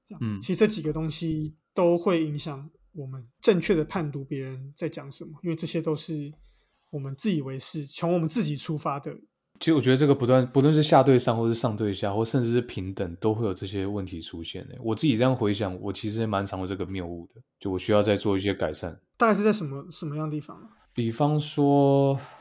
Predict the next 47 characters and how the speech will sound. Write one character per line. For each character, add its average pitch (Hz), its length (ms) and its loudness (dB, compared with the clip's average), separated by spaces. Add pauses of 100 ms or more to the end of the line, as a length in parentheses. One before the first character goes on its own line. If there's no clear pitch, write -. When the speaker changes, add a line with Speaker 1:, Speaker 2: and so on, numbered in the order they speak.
(320)
Speaker 2:
对 175 140 8
到 170 120 12
同 117 260 4
事 131 240 2
的 117 60 4
时 101 80 -2
候， 104 140 4
因 147 80 4
为 151 220 4 (420)
你 113 140 -2
跟 139 160 4
同 120 200 2
事 127 140 -2
的 120 140 4
教 117 200 6
育 117 60 4
背 113 180 2
景 90 160 -4
不 92 160 -4
一 87 80 -4
样， 85 260 -6 (580)
他 143 200 6
觉 113 200 2
得 104 160 2
做 110 180 0
不 107 80 -2
到 104 140 4
的 95 40 0
事 95 160 -4
情， 90 200 -8
你 87 100 -8
觉 92 160 -4
得 92 80 0
做 90 220 -6
得 - 20 -10
到， 90 160 -4
但 113 220 -2
也 104 160 0
许 98 260 -4
是 104 220 -2
因 101 160 -6
为 95 420 -2 (160)
他 120 220 4
那 123 120 0
个 110 120 0
状 107 260 -2
况 92 460 0